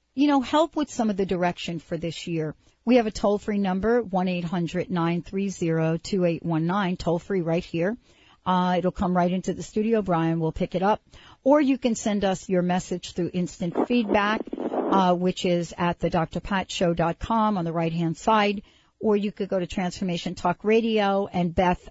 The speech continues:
from Virginia will get your question up here. Now, Sue, you had an idea, a platform for today's show. Tell everybody about it.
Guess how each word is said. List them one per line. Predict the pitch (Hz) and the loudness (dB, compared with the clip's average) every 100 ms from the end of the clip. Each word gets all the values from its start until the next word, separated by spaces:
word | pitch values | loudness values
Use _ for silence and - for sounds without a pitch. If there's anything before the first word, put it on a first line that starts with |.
| - | -10
from | - 180 160 | -2 0 0
Virginia | 160 156 185 180 170 165 | -2 -2 0 2 0 -2
will | 160 165 | 0 0
get | 156 160 | 0 -4
your | 170 | -6
question | - 165 - 165 | -6 -6 -6 -6
up | 165 - | -6 -6
here. | - 247 - - - | -4 -4 -6 -18 -2
Now, | 285 294 | 4 4
Sue, | - 370 | 4 2
you | 311 311 349 | 4 4 4
had | 339 | 2
an | 269 233 | 2 0
idea, | 208 202 208 196 | 0 0 0 2
a | 175 | 2
platform | - 190 190 - 156 | 0 0 0 -4 -6
for | - 175 | -4 -4
today's | - 180 175 | 0 0 0
show. | - 175 156 | 0 0 0
Tell | - 180 | 0 0
everybody | 175 170 165 151 | 0 0 0 0
about | 139 135 127 | -2 -4 -6
it. | 135 | -12